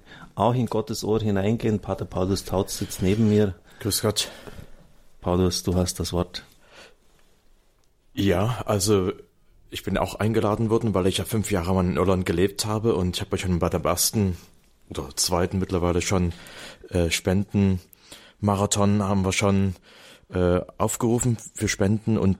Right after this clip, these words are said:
Speaker 2: bisschen von Irland erzählt. Und jetzt wollte ich einfach was sagen,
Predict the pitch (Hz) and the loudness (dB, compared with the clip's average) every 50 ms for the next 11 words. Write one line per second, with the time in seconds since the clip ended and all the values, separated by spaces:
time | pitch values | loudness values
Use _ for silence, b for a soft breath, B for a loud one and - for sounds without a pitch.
0 | - _ _ - 104 - - 101 87 - - 92 90 87 - - - - 101 104 | -4 _ _ -4 -4 0 0 0 -2 0 0 2 2 2 0 -4 -2 0 2 2
1 | 104 101 - - - - - - 90 98 113 135 - - - - _ _ _ _ | 2 2 2 0 0 0 0 2 2 2 2 2 0 -6 -10 -10 _ _ _ _
2 | _ _ _ _ _ _ _ _ _ _ _ _ - _ _ _ - 104 101 95 | _ _ _ _ _ _ _ _ _ _ _ _ -20 _ _ _ 2 4 6 6
3 | 95 95 92 - - B B B B B B B B B B B - 101 - - | 6 6 4 2 -4 B B B B B B B B B B B -2 0 2 4
4 | 110 110 90 - 107 101 98 90 98 98 - - 104 92 101 107 120 117 113 107 | 4 4 4 2 0 0 0 0 0 0 2 2 4 4 2 2 2 2 0 0